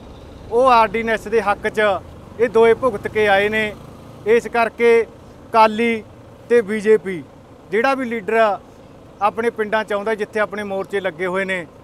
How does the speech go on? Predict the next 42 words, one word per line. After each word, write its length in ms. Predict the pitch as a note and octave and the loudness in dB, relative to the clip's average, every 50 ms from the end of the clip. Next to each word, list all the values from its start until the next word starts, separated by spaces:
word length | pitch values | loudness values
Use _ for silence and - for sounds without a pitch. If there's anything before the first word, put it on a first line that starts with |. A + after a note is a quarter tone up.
| - - - - G#3 | -20 -20 -18 -12 -8
ਉਹਨਾਂ 260 | G#3+ G#3+ A3 A#3+ A#3 | -6 -4 -2 0 0
ਦਾ 100 | A#3+ A#3 | 0 0
ਘਿਰਾਓ 300 | - A#3 A3+ A#3 G#3+ G3 | 0 0 0 0 0 0
ਕਰਨਾ 300 | E3+ G#3 G#3 G3+ A3 A3 | 0 -2 -2 -2 -2 -2
ਹੈ। 180 | G#3+ G#3+ G3 - - - - - - G#3 | -4 -4 -6 -8 -14 -20 -20 -16 -10 -8
ਉਹਨਾਂ 200 | G#3+ A3+ A#3+ B3 | -6 -4 -4 -2
ਨੂੰ 100 | B3 A#3+ | -2 -4
ਆਪਾਂ 220 | A3+ A#3 A3 A3 | -4 -4 -4 -4
ਨੇ 100 | G#3+ G#3 | -2 -2
ਇਹ 40 | A3+ | -4
ਪੁੱਛਣਾ 400 | A3+ - G#3 - - A3+ A3+ A3 | -2 -4 -6 -6 -4 -2 -2 -2
ਹੈ 120 | F#3+ C#3 - - - - - - - - - - - - - - | -2 -4 -8 -12 -20 -20 -20 -20 -20 -20 -20 -20 -20 -20 -12 -6
ਵੀ 120 | G3+ A#3+ A#3+ | 0 4 4
ਇਹ 160 | A#3+ B3 A3 | 6 6 4
ਜਿਹੜੇ 220 | G#3+ A#3 C4 C4 | 2 0 2 2
ਆਰਡੀਨੈਂਸ 560 | B3 A3+ A3 G#3+ G#3+ A3+ A3+ A#3 A3+ G#3+ - | 2 2 2 2 0 -4 -4 -4 -4 -2 -2
ਨੇ, 280 | A#3 A#3 A#3+ A#3+ A#3+ A3+ - - - - - - - | -2 -2 0 -2 -2 -4 -8 -14 -18 -18 -18 -10 -8
ਤੁਸੀਂ 240 | A#3 A3 F#3+ B3 A#3+ | -6 -4 -2 0 2
ਕਹਿੰਦੇ 300 | A3+ A3+ A3+ B3+ C#4 C4+ | 2 2 4 2 2 0
ਹੋ 180 | B3+ A3+ D#3+ C3+ - - - - - - - | 0 -2 -4 -6 -12 -20 -20 -20 -20 -16 -6
ਵੀ 100 | F3+ A#3 | 0 2
ਇਹ 120 | A#3+ B3 A3+ | 4 4 4
ਲੋਕਾਂ 320 | A#3 A3+ - - A3+ A3+ | 4 0 0 -2 -2 0
ਦੇ 120 | A#3 A#3 | 0 0
ਹੱਕ 260 | G#3 G3+ G3+ - - A3 | 2 0 -2 -4 -4 -6
'ਚ 100 | - A3 | -4 -4
ਨੇ, 220 | G#3+ G#3 F#3 D3 - - - - - - - - | -4 -6 -6 -10 -12 -18 -20 -20 -20 -20 -6 -2
ਇਹ 100 | A3 C4 | -2 0
ਲੋਕਾਂ 340 | B3 B3 A#3+ A#3+ - A#3+ A#3+ | 2 2 0 0 0 -2 0
ਦੇ 100 | B3 A#3 | 0 0
ਹੱਕ 220 | A3 A3 A3 - A#3 | 0 0 0 -2 -4
'ਚ 100 | A3+ A#3 | -6 -6
ਕਿਵੇਂ 360 | A3+ A#3+ A#3+ B3 B3+ B3 A#3 | -4 -2 -2 0 0 0 0
ਨੇ, 200 | A3+ G3+ D#3+ C3+ - - - - - - - - - - - | -2 -4 -6 -8 -14 -20 -20 -20 -20 -20 -20 -20 -20 -14 -6
ਕੀ 160 | - B3 C4 B3 | -4 -2 0 2
ਲੋਕਾਂ 300 | C4 A#3+ - - A#3 A#3 | 2 2 2 0 -2 0
ਦਾ 100 | A#3 A3 | -2 -2
ਫਾਇਦਾ 320 | - G3+ G#3+ G#3+ A3 A3 | -2 -2 -2 0 0 0
ਕਰਨਗੇ? 560 | G#3+ G#3+ G3+ G3+ A3+ A#3 G#3+ A3+ G#3+ F#3+ D#3+ - - - - - - - - | 0 -2 -4 -2 -4 -4 -2 0 0 0 -2 -8 -14 -20 -20 -20 -20 -6 -2
ਇਹ 140 | G#3+ B3+ C4+ | 0 0 2
ਆਪਾਂ 260 | B3 - - B3 A3+ | 0 0 -2 -4 -4
ਹੁਣ 400 | G#3+ A3 A3+ A#3 A#3 A3+ G#3+ G3 | -2 -2 -4 -2 -2 -2 -2 -4